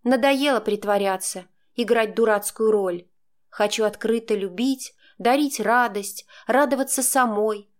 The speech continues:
а не бесконечно страдать, замыкаться в себе. Окрыленная этими мыслями, я ворвалась в квартиру на Мытной, но не успела снять шубу, как почувствовала любимый до дрожи аромат.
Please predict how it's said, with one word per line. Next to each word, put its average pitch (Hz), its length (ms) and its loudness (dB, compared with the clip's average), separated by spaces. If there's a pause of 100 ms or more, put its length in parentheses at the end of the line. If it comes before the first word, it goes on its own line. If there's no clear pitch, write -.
(300)
а 262 60 4
не 262 100 4
бесконечно 254 680 0
страдать, 214 720 -2 (180)
замыкаться 196 680 -2
в - 40 -6
себе. 180 520 -4 (720)
Окрыленная 202 720 0
этими 180 280 -8
мыслями, 208 680 -2 (200)
я 202 200 2
ворвалась 190 540 2
в - 20 -18
квартиру 247 580 -2
на 220 180 2
Мытной, 190 600 -6 (480)
но 196 140 0
не 196 160 0
успела 196 340 -2
снять 180 320 -4
шубу, 262 460 -2 (240)
как 196 200 -2
почувствовала 196 720 -2
любимый 226 600 0
до 226 180 2
дрожи 196 480 0
аромат. 180 680 -4